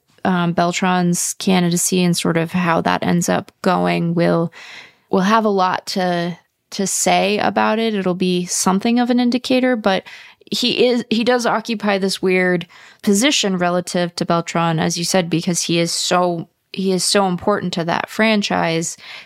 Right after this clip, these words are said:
And I wonder if that will end up mattering a good deal more than his involvement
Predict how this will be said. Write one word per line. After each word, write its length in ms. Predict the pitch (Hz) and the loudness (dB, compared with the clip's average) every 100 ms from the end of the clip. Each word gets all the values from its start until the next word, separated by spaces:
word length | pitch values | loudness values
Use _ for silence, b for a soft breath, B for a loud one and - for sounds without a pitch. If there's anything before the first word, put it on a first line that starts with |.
| B 196 | B 0
And 80 | |
I 140 | 190 180 | 2 2
wonder 320 | 185 190 185 | 2 2 2
if 140 | 180 | 0
that 200 | - 170 | 0 0
will 140 | 160 160 | 0 0
end 240 | - 170 160 | 0 2 2
up 180 | 127 - | 0 0
mattering 640 | 180 170 165 165 160 151 | 0 0 0 -2 -2 -2
a 80 | 170 | 0
good 260 | 175 165 | 0 0
deal 200 | 165 160 | 0 -2
more 320 | 156 160 160 156 | 0 0 0 0
than 240 | 143 147 | 0 0
his 680 | 175 156 156 143 - - - - 190 214 | 0 0 0 0 0 -2 -4 -6 -6 -2
involvement 840 | - 185 160 143 156 151 131 - | 2 2 2 0 -2 -4 -4 -6